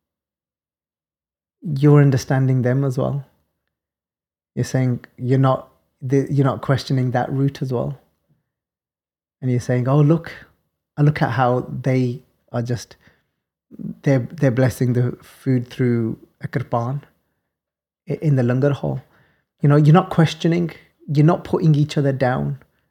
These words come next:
And this is Bodhi's about opening our mind in that way, you know. And, um, Guru Angad Dev Ji, whilst, even whilst they were the Guru,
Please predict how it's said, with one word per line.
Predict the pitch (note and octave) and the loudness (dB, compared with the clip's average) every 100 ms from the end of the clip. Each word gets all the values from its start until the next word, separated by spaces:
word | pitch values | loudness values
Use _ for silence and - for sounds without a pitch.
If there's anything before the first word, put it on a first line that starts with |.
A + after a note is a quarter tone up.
| _ _ | _ _
And | C#3 | 2
this | C3 D3+ | 2 2
is | C#3+ | -2
Bodhi's | - C3+ C3+ C3+ | 0 0 2 0
about | B2+ A#2 | -2 -4
opening | B2+ B2+ - C#3+ C#3 | -4 -6 -6 -6 -4
our | A#2 A#2+ | -6 -6
mind | A#2 A#2 A#2+ B2+ B2 _ _ _ _ _ - | -6 -6 -8 -10 -12 _ _ _ _ _ -8
in | B2 | -6
that | G#2+ A#2+ | -4 -6
way, | A2+ B2+ C3 _ _ _ _ _ _ _ _ - | -8 -8 -12 _ _ _ _ _ _ _ _ -14
you | - | -12
know. | C3+ _ _ _ _ _ - | -12 _ _ _ _ _ 0
And, | C#3 C3+ | 2 4
um, | C3 B2 A#2 - _ _ _ _ _ _ _ _ | 4 2 0 -4 _ _ _ _ _ _ _ _
Guru | D3+ C#3+ | 6 8
Angad | C3+ D3+ D#3+ | 6 2 2
Dev | D3 C#3+ | 0 0
Ji, | - D3+ D3 _ _ _ _ _ _ _ _ _ _ _ _ _ _ _ _ _ _ _ _ _ | -4 -6 -8 _ _ _ _ _ _ _ _ _ _ _ _ _ _ _ _ _ _ _ _ _
whilst, | D#3+ C3 B2 C#3+ - E3 | -2 0 2 0 -2 0
even | C#3 C3+ | 0 2
whilst | A#2 A#2 - | 2 0 -2
they | C3+ | -4
were | C3 | -4
the | C3 | -4
Guru, | E3 G#3+ | -6 -6